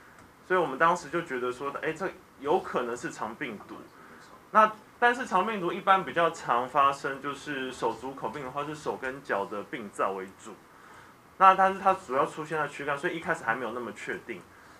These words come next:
那在第三天回诊的话，这个是他膝盖后面的照片，就可以看到他的疹子是一颗一颗，哦，很，很，很典型的一个肠病毒的病灶。那在检查他的喉咙的话，也可以，这个可能解像，呃，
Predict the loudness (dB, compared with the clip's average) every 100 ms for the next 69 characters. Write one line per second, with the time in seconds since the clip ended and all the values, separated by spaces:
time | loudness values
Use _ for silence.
0 | -6 2 4 4 2 0 2 0 -2 -2
1 | -2 -6 -2 0 0 -4 -10 0 2 2
2 | 0 -6 2 4 4 0 -4 -6 -8 -4
3 | -4 -4 -8 -14 -14 -20 -20 -20 -12 -6
4 | -4 -2 2 2 2 0 -2 -4 -10 -12
5 | -12 -14 -10 -12 -10 -12 -12 -18 -16 -12
6 | -12 -14 -18 -20 -16 -16 -18 -18 -10 -8
7 | -8 -12 -10 -10 -8 -10 -12 -12 -12 -12
8 | -12 -12 -10 -6 -6 -8 -20 -20 -20 -20
9 | -20 2 4 4 2 -2 -4 -2 2 4
10 | 4 2 -2 -2 -4 -2 -2 -2 -2 -4
11 | -8 -20 -16 -14 -12 -14 -16 -14 -2 4
12 | 4 4 0 -4 0 0 0 0 2 2
13 | 0 -2 0 2 2 0 -4